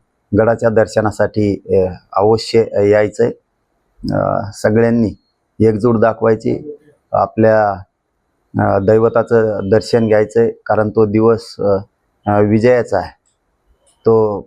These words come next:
पावित्र्याचा, अ, दिवस आहे. त्यामुळे प्रत्येक बांधवांनी त्या दिवशी, अ, दर्शनासाठी यायचं आहे, एकमेकाला भेटायला, एकमेकाला, अ, शुभेच्छा देण्यासाठी यायचं आहे.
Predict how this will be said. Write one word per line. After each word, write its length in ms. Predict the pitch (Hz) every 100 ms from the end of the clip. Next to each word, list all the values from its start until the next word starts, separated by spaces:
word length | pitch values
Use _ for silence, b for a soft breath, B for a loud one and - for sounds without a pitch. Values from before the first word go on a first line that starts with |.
| -
पावित्र्याचा, 1040 | 113 113 117 120 120 117 120 117 110 110
अ, 40 | 110
दिवस 360 | 107 107 104 95
आहे. 100 | 92
त्यामुळे 300 | 104 110 113
प्रत्येक 680 | - 110 - _ - 147 123
बांधवांनी 440 | 120 107 101 87 85 _ _ _ _
त्या 140 | 110 117
दिवशी, 600 | 113 110 - 127 131 - _ _ _ _ _ _ _ -
अ, 40 | 104 101 95 -
दर्शनासाठी 720 | 110 113 - 120 113 117 113
यायचं 240 | 120 117 127
आहे, 100 | 127
एकमेकाला 460 | 117 113 104 110
भेटायला, 420 | 101 101 113 113 117
एकमेकाला, 680 | 107 107 107 110 110 104 - _ _ -
अ, 100 | 101
शुभेच्छा 440 | - 110 110 113 110
देण्यासाठी 520 | 107 107 - 110 107
यायचं 260 | 208 -
आहे. 80 | 110